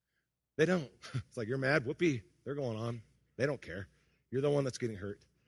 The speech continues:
And let yourself off the hook. We've all made mistakes. I'm the kingpin of doing that. We all make mistakes. Let it go. You know, um, maybe today that you're in a place,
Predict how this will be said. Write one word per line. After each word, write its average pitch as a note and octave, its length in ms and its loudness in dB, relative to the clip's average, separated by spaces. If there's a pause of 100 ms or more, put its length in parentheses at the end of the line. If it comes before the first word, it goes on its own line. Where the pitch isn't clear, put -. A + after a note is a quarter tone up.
(240)
And A2 180 0
let D3 140 0
yourself C3+ 460 2
off A2 180 -10
the A#2+ 100 -6
hook. - 360 -10 (360)
We've D#3 140 -6
all E3+ 120 -2
made A#2 180 -2
mistakes. - 600 -4 (580)
I'm D#3+ 240 2
the B2 80 -2
kingpin E3 500 -2
of G#2 100 -6
doing G#2 220 -6
that. G#2 260 -10 (400)
We E3 100 2
all F3 160 6
make B2 180 -2
mistakes. - 580 -4 (680)
Let C#3 120 0
it B2 100 -4
go. A2+ 140 -8 (1400)
You B2 100 -2
know, B2+ 120 6 (420)
um, G2 220 -8 (960)
maybe B2+ 460 4 (200)
today C3 360 6
that A2+ 180 -2 (580)
you're D3 240 4
in D3 60 4
a B2+ 40 0
place, - 640 2